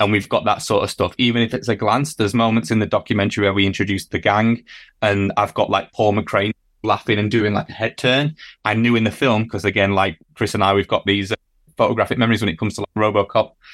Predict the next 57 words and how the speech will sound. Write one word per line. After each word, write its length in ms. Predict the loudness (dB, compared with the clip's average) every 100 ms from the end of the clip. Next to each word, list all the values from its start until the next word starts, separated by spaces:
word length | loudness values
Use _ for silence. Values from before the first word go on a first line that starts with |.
| -20 _ _ _ _ _
that 220 | -4 0
Emil 340 | 0 2 0 0
does 140 | -2
a 80 | -4
turn. 320 | 0 0 2
I 80 | 0
was 100 | 0
like, 120 | -2 -6 _ -4
"Pocket, 300 | -2 0 0
I'm 120 | 0
gonna 120 | 0 2
use 220 | 0 0
that 160 | -2
side 260 | 0 -2 2
by 80 | 0
side 280 | 2 0 2
later 320 | 0 2 0
on." 120 | 0
And 100 | -2
the, 120 | -6 -4
the, 100 | 0
when 140 | 2
we 80 | 2
intro 220 | 0 -2
the 100 | 0
gang, 280 | 0 0 2
they 80 | 2
literally 340 | 0 0 0
mimic 280 | 2 0 -2
each 180 | -4 -2
other. 200 | -4 -6 -16 -20 _
Things 200 | -2 0
like 240 | 2 -2 0
that, 260 | 0 -2 -4
that, 200 | -4 0
that 120 | 0
makes 300 | 2 0 -2
a 60 | -8
tedious 440 | 0 0 2 0
process 720 | 0 0 0 0 0 0 -6 -18 -20 _
can 140 | -6 -6 _ _ _ _
help 220 | -6 -4
you 140 | 0 0
along 220 | 0 0
the 80 | 2
way 140 | 2
when 140 | 0 -2
you're 80 |
doing 240 | 0 0 0
it. 100 | -6
'Cause, 180 | -10 -4
yeah, 80 | 0
nobody 380 | 0 0 0 0
enjoys 340 | 2 0 0
the 80 | -2
assembly 380 | -2 -2 -2 -4
stage. 520 | 0 2 2 0